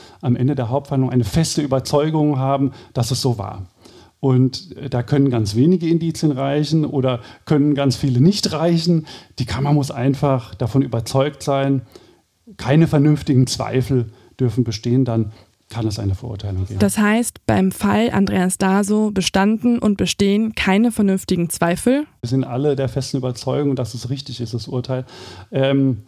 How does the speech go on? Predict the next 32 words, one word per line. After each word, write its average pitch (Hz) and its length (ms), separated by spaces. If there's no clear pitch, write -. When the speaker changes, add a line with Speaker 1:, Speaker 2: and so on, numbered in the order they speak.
Speaker 1:
weil 135 160
es 143 120
halt 139 300
ein 127 320
Indizienprozess 135 800
war, 135 200
wird 143 140
da 139 100
sehr 139 180
viel 147 160
drüber 135 260
gesprochen 139 440
und 127 120
geredet, 131 400
aber 123 240
das - 240
hatte - 120
schon 120 200
alles 117 180
seine 110 220
Richtigkeit. 101 640
Ähm, 123 580
bei 123 200
so 127 180
Kapitalverbrechen, 143 1300
ähm, 131 600
werden 131 200
sogenannte 131 400
Spurenakten 123 680
angelegt. 110 380
Das 117 160
heißt, 117 360